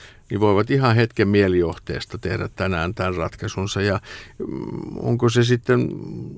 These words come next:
ihan oikeasti todellinen mielipide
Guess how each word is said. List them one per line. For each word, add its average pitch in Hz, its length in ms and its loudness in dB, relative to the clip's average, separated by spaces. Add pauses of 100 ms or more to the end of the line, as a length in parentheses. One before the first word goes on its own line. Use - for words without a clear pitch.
(320)
ihan 139 300 8
oikeasti 107 580 4
todellinen 87 600 2
mielipide 80 580 -4